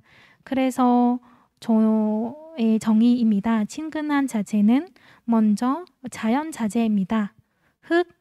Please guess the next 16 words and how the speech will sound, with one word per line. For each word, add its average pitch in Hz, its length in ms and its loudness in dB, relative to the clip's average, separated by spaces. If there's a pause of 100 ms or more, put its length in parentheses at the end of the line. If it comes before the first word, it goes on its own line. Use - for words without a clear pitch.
(120)
돌, 208 380 0
식물들 226 720 -2 (180)
활용할 302 420 -2
수 - 140 -8
있는 202 200 0
거죠. 190 340 -4 (560)
그리고 269 520 -4
두 - 140 -10
번째는 277 680 -2
천연 339 420 -8
재료입니다. 214 1080 0 (640)
그 214 400 -4
자연의, 254 920 -2 (420)
자연으로 247 500 2
만들어진 226 840 -2
벽돌, 220 500 0